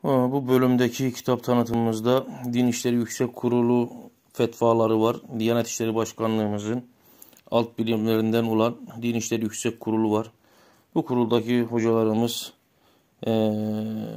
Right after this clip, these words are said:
önlerine çıkan, özellikle güncel meselelerle ilgili, ee, sorunları toplayıp, bununla ilgili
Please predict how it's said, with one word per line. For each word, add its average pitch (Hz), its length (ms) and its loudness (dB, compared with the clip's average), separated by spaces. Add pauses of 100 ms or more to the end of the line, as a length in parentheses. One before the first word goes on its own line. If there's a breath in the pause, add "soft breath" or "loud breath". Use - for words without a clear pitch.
(920)
önlerine 123 540 4
çıkan, 117 420 0
özellikle 117 580 0
güncel 117 460 2
meselelerle 113 720 0
ilgili, 107 540 -2 (640 soft breath)
ee, 110 320 2
sorunları 110 540 2
toplayıp, 117 540 0 (140)
bununla 113 300 0
ilgili 110 480 -2